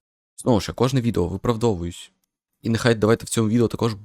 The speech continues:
буду виправдовуватись, бо деякі люди не розуміють, чому я роблю D L C. Я роблю D L C, поки їх купують.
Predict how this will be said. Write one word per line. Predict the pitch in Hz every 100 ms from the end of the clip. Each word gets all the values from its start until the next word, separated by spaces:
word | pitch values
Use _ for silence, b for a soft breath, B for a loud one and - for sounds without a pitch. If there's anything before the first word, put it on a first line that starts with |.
| -
буду | 107 107 113
виправдовуватись, | 107 - 107 98 82 - -
бо | 95 78
деякі | 90 107 110 104
люди | 107 113
не | 107 104
розуміють, | 101 101 110 -
чому | - 98 98
я | 101
роблю | 92 101
D | 95
L | 95
C. | 90 87 B B B B B
Я | 95 110 98 -
роблю | - 92 98
D | 98
L | 101
C, | - 165
поки | - 120 135 - - -
їх | 85 107 -
купують. | 107 - 104 85 -